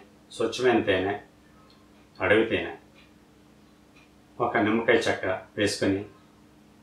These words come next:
ఆ నీటిని ఉదయాన్నే తాగి బ్రిస్క్ వాకింగ్ చేస్తే ఒక అరగంట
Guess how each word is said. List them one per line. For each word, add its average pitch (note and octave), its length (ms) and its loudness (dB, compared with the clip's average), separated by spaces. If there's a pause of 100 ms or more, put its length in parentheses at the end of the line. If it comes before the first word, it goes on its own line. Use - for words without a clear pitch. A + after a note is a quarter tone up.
(320)
ఆ G#2+ 100 0
నీటిని G#2 580 2 (520)
ఉదయాన్నే A2 400 4
తాగి G2+ 400 0 (4000)
బ్రిస్క్ - 300 0
వాకింగ్ A#2 340 6
చేస్తే - 500 0 (680)
ఒక - 120 -6
అరగంట A2 300 4